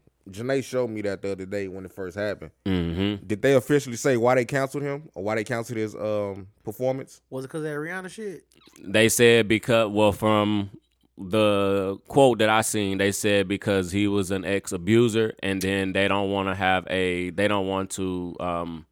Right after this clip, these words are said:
Speaker 2: a ex, well, a com-, what they say, uh, a child, some kind of child, um, molester thing.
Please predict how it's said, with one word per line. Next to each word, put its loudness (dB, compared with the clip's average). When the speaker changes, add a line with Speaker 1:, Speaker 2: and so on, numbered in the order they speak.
Speaker 2:
a -6
ex, -4
well, -2
a 0
com-, -6
what -4
they 2
say, -2
uh, -2
a -4
child, 2
some -6
kind -2
of -6
child, 2
um, -6
molester -6
thing. -8